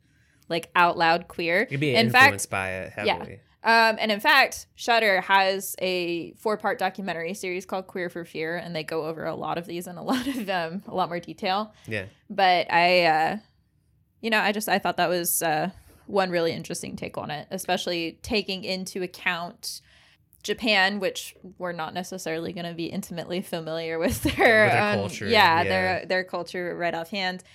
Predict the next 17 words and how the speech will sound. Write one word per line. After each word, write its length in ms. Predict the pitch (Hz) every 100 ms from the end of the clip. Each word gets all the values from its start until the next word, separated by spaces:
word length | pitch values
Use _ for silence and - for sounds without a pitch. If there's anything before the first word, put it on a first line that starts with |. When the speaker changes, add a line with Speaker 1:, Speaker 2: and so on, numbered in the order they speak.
| - -
Speaker 1:
and 200 | - 196
then 280 | 190 180 175
also 360 | - 175 170 170
the, 380 | 170 165 156 - _
the 160 | 180 -
impact 340 | 175 175 180
of 80 | 180
it 100 | 175
being 260 | 165 160 165
animation 560 | 156 156 151 - -
versus 380 | - - - 180
live 160 | - -
action. 520 | - - - - 233
Speaker 2:
Right. 320 | 107 85 85 - - - - - _ -
Speaker 1:
And 160 | 202
then, 300 | 214 208 208
um, 400 | 196 196 190 190